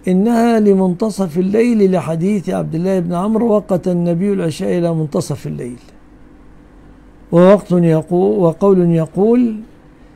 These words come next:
إن آخر وقتها طلوع الفجر أو إدراك ركعة منها قبل الفجر، لقول رسول الله صلى الله عليه وسلم: "ليس في النوم تفريط،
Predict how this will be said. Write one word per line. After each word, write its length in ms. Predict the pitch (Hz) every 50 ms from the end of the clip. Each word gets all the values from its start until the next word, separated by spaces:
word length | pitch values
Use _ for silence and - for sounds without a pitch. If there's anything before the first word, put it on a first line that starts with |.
| - - - -
إن 180 | 196 196 190
آخر 520 | 190 202 262 247 247 247 240 - 208 220 233
وقتها 1040 | 233 185 190 202 190 - - 196 208 202 190 196 202 202 208 208 214 214 185 170 160 - - - - - - - - - - - - - -
طلوع 300 | - 196 214 220 208 185
الفجر 420 | 170 160 - - 160 156 135 139 147 135 131 135 151 - - - -
أو 220 | 214 226 247 226
إدراك 340 | 208 190 202 226 233 208 -
ركعة 340 | 208 220 226 - - 196 196
منها 300 | 208 233 233 190 190 196
قبل 320 | 196 - 190 190 196 208
الفجر، 440 | 180 165 147 156 175 170 143 131 135 127 120 120 - - - - - - - - - - - - -
لقول 460 | - - 202 202 196 175 170 170 170
رسول 340 | 175 165 - - 180 180 175
الله 520 | 170 170 175 180 190 208 202 185 190 196
صلى 320 | 160 - 170 185 170 165
الله 360 | 160 160 165 185 175 143 147 160
عليه 220 | 160 156 156 156
وسلم: 680 | 151 143 - - 175 175 175 175 180 196 220 220 208 185 - - - - - - - - - - - -
"ليس 360 | 185 196 214 220 202 - 185
في 160 | 170 147 190
النوم 380 | 190 190 190 208 220 214 208 202
تفريط، 720 | 202 - 190 143 - 190 196 220 233 226 214 208 208